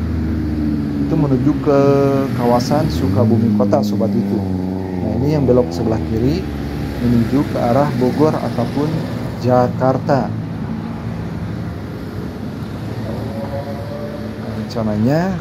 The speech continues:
kemungkinan, eh, jalur eksit tol Kucimi tahap tiga ini tepat berada di belakang kampus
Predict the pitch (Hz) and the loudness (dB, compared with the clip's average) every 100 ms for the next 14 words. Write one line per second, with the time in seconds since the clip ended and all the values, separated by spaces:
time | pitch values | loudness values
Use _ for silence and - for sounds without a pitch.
0 | - - - - - - - - - 135 | -6 -10 -10 -10 -10 -10 -10 -4 0 2
1 | 131 120 117 135 180 220 - - - - | 2 2 0 0 0 -4 -6 -8 -8 -8
2 | - - - - - - 120 123 120 123 | -8 -8 -8 -8 -8 -4 2 4 6 6
3 | 120 139 165 190 185 - - - - 151 | 6 4 2 0 -4 -6 -8 -8 -8 -6
4 | - 135 147 160 170 175 - - 135 131 | -2 0 4 4 2 -2 -8 -6 -4 0
5 | 131 117 123 123 123 120 123 131 143 180 | 0 2 2 2 0 2 2 2 0 0
6 | 214 - - - - - - 143 - 160 | -4 -6 -8 -8 -8 -8 -4 -4 0 0
7 | 170 - 135 135 107 131 123 131 147 139 | 0 0 0 0 2 2 4 2 2 2
8 | 120 123 117 - - 143 151 - - 131 | 4 4 4 0 2 2 2 -2 -2 0
9 | 123 120 - 143 147 | 2 0 0 -2 -2